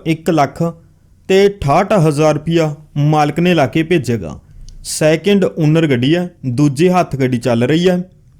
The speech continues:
ਮਾਡਲ ਦੀ ਗੱਲ ਕਰੀਏ, ਦੋ ਹਜ਼ਾਰ ਗਿਆਰਾਂ ਮਾਡਲ ਆਪਾਂ ਨੂੰ ਗੱਡੀ ਮਿਲੂਗੀ।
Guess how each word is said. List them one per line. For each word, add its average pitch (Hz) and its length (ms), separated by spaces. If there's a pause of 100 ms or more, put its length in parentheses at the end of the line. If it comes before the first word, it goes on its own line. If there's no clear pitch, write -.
ਮਾਡਲ 139 440
ਦੀ 208 140
ਗੱਲ 196 160
ਕਰੀਏ, 185 260
ਦੋ 165 220
ਹਜ਼ਾਰ 185 200
ਗਿਆਰਾਂ 143 360
ਮਾਡਲ 139 300
ਆਪਾਂ 131 200
ਨੂੰ 135 100
ਗੱਡੀ 139 260 (260)
ਮਿਲੂਗੀ। 110 480